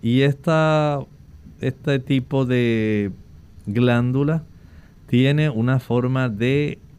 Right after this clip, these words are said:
nuez. Es así pequeñita, como una nuez de nogal. Y esa glándula puede tener el tipo de situación donde por diversas causas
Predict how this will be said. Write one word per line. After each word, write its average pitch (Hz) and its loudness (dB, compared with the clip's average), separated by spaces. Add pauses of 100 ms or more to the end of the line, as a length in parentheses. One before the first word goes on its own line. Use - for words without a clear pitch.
nuez. 120 -2
Es 151 4
así 180 2
pequeñita, 139 -2
como 107 0
una 139 0
nuez 131 -2
de 104 0
nogal. 95 0 (640)
Y 107 2
esa 120 0 (800)
glándula 123 2
puede 120 2
tener 123 0 (260)
el 95 0 (140)
tipo 131 0
de 127 2
situación 120 -2
donde 156 0
por 113 0
diversas 110 0
causas 123 0